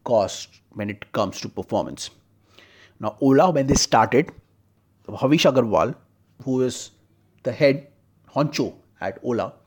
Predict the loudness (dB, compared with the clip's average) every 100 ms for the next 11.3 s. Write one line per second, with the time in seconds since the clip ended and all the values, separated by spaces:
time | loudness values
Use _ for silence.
0 | _ _ _ -8 -8 -4 0 0 2 -2
1 | -2 -16 _ _ _ 2 2 2 -2 -6
2 | -8 _ -8 -4 -2 -2 -6 -20 -18 -8
3 | 0 4 4 4 2 2 -2 -10 -10 -8
4 | -8 -8 -8 -8 -6 -8 -8 _ _ -4
5 | -4 -2 -4 -2 -4 -2 -2 0 0 0
6 | 0 2 2 2 0 0 0 -4 _ -6
7 | 0 0 0 -2 -2 _ _ -10 -10 _
8 | -4 -2 -2 -2 -4 -6 -8 _ -10 0
9 | 2 0 -4 -20 -10 -8 -2 0 0 -6
10 | -4 2 2 2 -6 _ -2 0 0 -2
11 | -2 -4